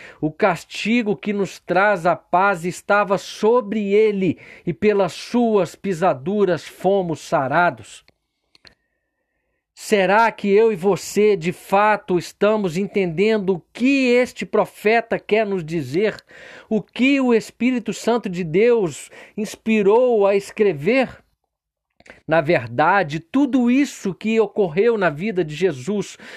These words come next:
tudo aquilo que ele levou naquele pesado madeiro, naquela cruz, naquele escárnio, em toda aquela zombação que ele sofreu, nós agora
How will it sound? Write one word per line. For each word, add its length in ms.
tudo 280
aquilo 520
que 140
ele 180
levou 720
naquele 680
pesado 760
madeiro, 640
naquela 460
cruz, 760
naquele 360
escárnio, 960
em 100
toda 420
aquela 360
zombação 840
que 140
ele 160
sofreu, 720
nós 520
agora 680